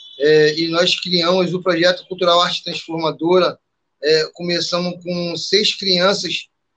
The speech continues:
é, e hoje nós temos duzentos e sessenta e cinco pessoas, é, atendidas diretamente aqui na instituição. É, oferecemos vários segmentos, é, e isso me aproximou mais da comunidade.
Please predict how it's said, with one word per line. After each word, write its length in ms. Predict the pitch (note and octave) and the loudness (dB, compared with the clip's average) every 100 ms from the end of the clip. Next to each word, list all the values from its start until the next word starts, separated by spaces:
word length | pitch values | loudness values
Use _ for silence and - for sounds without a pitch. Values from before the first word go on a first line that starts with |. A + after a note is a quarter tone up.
| _ _ _ | _ _ _
é, 320 | C#3 D#3+ D#3+ F3+ | 2 4 4 2
e 120 | F3 | 2
hoje 300 | F3 F3+ F3+ | 4 2 2
nós 220 | F3+ F3 | -2 -2
temos 400 | - F#3 F#3 E3 | 0 0 0 -4
duzentos 460 | E3+ D#3 F#3+ G3+ F#3 | -10 -2 -2 -2 -8
e 80 | |
sessenta 420 | F#3 G3 F#3 F#3 F#3 | -6 -6 -6 -6 -6
e 60 | |
cinco 380 | F3 - F3+ - | -6 -8 -10 -8
pessoas, 580 | F3+ E3+ - E3+ D#3+ - - _ _ _ - | -10 -10 -6 -4 -2 -4 -12 _ _ _ 2
é, 220 | C#3+ D#3+ D3 | 4 6 4
atendidas 560 | E3+ F3+ F3 D#3 F3 E3 | 2 0 -2 -2 -2 -2
diretamente 760 | - G#3 G#3 G#3 F#3+ F#3 G3 | 0 2 2 2 0 0 -2
aqui 160 | F3 E3+ | -4 -4
na 120 | F3+ | -4
instituição. 800 | F3+ D#3 E3 D#3+ - D#3+ E3 D#3 _ _ _ _ _ | -4 -8 -12 -12 -6 -4 -6 -10 _ _ _ _ _
É, 280 | C3+ D3 D3 | 2 4 2
oferecemos 640 | D#3 F3 E3+ E3 F3+ E3 | -2 0 0 0 -2 -2
vários 320 | D3 E3 F3+ - | 0 2 2 0
segmentos, 680 | F#3 E3+ D#3+ F3 F#3+ - - _ _ _ _ _ _ | 0 0 0 0 0 -6 -14 _ _ _ _ _ _
é, 400 | D3+ F3 F3 E3+ - | 4 6 6 4 -4
e 160 | E3+ F#3+ | -2 -2
isso 200 | - G#3+ | 0 4
me 100 | G#3+ | 4
aproximou 560 | G#3+ G#3+ G#3+ G#3 G#3 | 4 0 2 2 4
mais 160 | G#3 G#3 | 4 2
da 120 | G#3+ | 2
comunidade. 800 | G#3 G3+ G#3 F#3+ D3 C#3 A#2+ - | 0 -2 -2 0 0 0 -2 -12